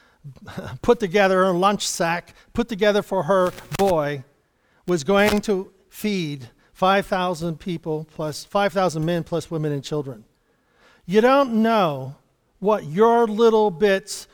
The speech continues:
of doing the right thing and providing for little things, how that those little things are gonna be multiplied by the hand of God.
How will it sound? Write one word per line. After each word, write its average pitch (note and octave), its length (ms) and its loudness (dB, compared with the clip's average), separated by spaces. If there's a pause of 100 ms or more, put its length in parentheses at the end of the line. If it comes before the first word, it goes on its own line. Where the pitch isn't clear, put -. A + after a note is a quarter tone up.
(140)
of D#3+ 180 -4
doing G#3 320 4
the G3 100 0
right G3+ 280 0
thing D#3 480 -2 (260)
and F3+ 160 0
providing G3 680 2
for G3+ 160 -2
little G3+ 260 2
things, D#3 460 -4 (140)
how A3 220 2
that G3 220 -2
those A3 300 4
little A3 200 2
things F#3 320 -2
are F3 40 -4
gonna F3 80 0
be E3+ 140 -2
multiplied F#3 840 0
by D3+ 120 -6
the D3 100 -8
hand D#3 220 -4
of C#3 120 -10
God. C3 380 -8